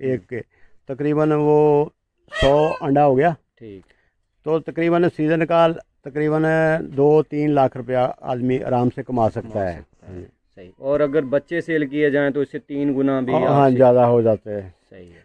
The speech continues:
Speaker 1: बच्चे ज़्यादा भी हो सकते हैं, कम हो जाते हैं, बीमारी के साथ मर भी जाते हैं,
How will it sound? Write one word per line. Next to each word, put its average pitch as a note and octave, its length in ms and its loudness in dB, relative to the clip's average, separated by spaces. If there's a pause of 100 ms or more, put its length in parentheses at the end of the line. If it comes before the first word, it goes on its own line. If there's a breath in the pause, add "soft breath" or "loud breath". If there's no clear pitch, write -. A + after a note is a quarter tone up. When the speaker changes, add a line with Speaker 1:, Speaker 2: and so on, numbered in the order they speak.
(120)
Speaker 1:
बच्चे D#3 240 -6
ज़्यादा D#3+ 300 6
भी F3+ 80 2
हो F3 140 4
सकते E3 300 -2
हैं, E3 120 -10
कम C3+ 140 -2
हो D3+ 160 0
जाते D3+ 300 0
हैं, D3+ 200 0
बीमारी C3 380 6
के D3+ 160 -2
साथ C#3 360 2 (120)
मर B2 260 4
भी D3+ 160 2
जाते C#3 320 0
हैं, C3 240 -2